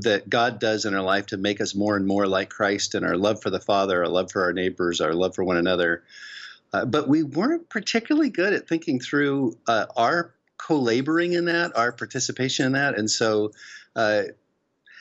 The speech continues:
different generations have called it different things. I mean, Dietrich Bonhoeffer is worried about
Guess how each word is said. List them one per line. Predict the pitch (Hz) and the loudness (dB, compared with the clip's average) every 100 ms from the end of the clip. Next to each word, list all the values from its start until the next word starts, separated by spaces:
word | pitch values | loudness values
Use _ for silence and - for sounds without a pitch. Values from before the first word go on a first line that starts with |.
| - _ - | -20 _ -4
different | 110 165 165 123 | 0 0 0 2
generations | 147 131 135 131 123 120 | 2 2 0 0 -2 -2
have | 107 - | -4 -6
called | - 131 117 | -4 0 0
it | 110 - _ _ _ _ _ _ - | -2 -8 _ _ _ _ _ _ -4
different | 135 135 110 | -2 0 0
things. | 110 117 107 107 | 0 0 0 0
I | |
mean, | 107 | 0
Dietrich | 113 117 107 | 0 0 -2
Bonhoeffer | 107 110 113 101 | 0 0 2 0
is | 104 | 0
worried | 104 107 104 | 2 2 0
about | 90 101 95 | 0 0 0